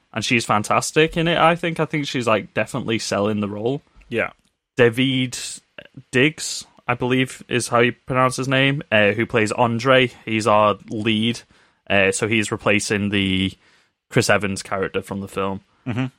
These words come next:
Speaker 1: He seems pretty good in this. I haven't seen anything else that he's done,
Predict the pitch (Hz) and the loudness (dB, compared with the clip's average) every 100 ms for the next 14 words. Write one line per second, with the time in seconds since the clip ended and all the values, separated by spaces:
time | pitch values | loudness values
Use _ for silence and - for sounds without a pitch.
0 | _ - 120 151 175 185 185 - 143 180 | _ -6 0 2 2 2 2 2 0 2
1 | 180 180 180 170 143 147 139 156 143 131 | 2 2 2 2 2 2 -2 -2 0 0
2 | 131 - 127 127 127 123 123 127 117 - | 0 -2 0 2 2 -2 -2 -2 -2 0
3 | 123 143 | 0 0